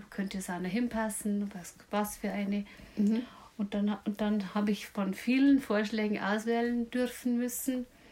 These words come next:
Speaker 1: obwohl viele sehr schön waren. Und die ist auch genehmigt worden,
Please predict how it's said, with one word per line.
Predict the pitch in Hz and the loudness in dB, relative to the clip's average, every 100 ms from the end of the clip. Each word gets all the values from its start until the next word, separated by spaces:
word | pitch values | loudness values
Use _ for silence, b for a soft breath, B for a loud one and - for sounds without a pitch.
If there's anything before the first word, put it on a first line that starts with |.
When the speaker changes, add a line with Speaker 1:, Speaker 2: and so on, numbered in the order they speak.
| B B 202 | B B -6
Speaker 1:
obwohl | 208 202 | -2 -2
viele | - 226 220 | 0 -2 -2
sehr | 208 226 | -2 -4
schön | - 233 233 | -2 -2 0
waren. | 226 226 - - | -2 -4 -8 -8
Und | 208 208 208 202 - - | -4 -2 -2 -6 -12 -6
die | 208 | -2
ist | 196 | -2
auch | - - | -4 -8
genehmigt | - 196 262 311 - | -4 0 2 0 -2
worden, | 262 262 277 285 | -4 2 2 2